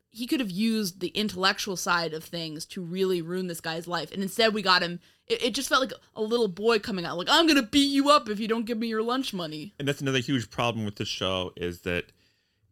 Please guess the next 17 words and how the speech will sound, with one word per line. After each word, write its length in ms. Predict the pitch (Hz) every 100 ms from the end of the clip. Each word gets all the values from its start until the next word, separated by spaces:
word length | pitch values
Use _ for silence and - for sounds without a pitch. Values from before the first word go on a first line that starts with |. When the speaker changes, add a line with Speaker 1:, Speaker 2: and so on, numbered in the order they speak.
| _ -
Speaker 2:
each 460 | 143 147 - - -
character 960 | - 120 117 110 - 107 101 98 98 _ _ _ _
becomes 680 | 95 - 120 110 104 101 98 -
whatever 560 | 101 - 104 101 104
they 180 | 98 95
need 460 | 92 98 101 92 -
to 240 | - 101 87
be, 480 | 101 98 95 92 90 _ _
to 80 | -
be 260 | 101 95
the 160 | 87 87
easiest 540 | 107 101 95 95 87 -
answer 300 | 87 87 87
in 80 | 85
that 180 | 85 -
particular 420 | 80 - 82 80
episode. 460 | 78 - 80 -